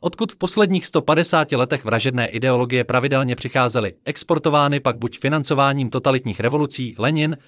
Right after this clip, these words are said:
nebo přímo tanky, Hitler. Osvobodili nás přece Američani.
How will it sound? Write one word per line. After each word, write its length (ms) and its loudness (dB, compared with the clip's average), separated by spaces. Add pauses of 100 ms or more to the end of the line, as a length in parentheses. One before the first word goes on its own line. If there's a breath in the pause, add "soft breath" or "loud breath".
(100)
nebo 200 -2
přímo 300 -2
tanky, 400 -2 (140)
Hitler. 440 -4 (1300)
Osvobodili 560 4
nás 240 4
přece 300 -2
Američani. 640 0